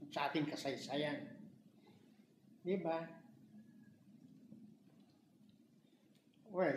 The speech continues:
eh, sa aking, sa aking eksperyensya, dapat kwento kasi baka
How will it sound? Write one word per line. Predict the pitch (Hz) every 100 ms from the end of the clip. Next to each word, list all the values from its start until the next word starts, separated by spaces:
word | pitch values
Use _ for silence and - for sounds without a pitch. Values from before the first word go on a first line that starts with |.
| 143
eh, | 160 165 165 170 -
sa | 208 202
aking, | 214 196 185
sa | 202 170
aking | 196 185 180 175 -
eksperyensya, | 165 - - 170 175 208 214 165 135 139 - - - - - - - - - - 160 147
dapat | 165 170 185 -
kwento | 175 185 180 165 139
kasi | 143 165 156 147 - -
baka | 156 156 151 143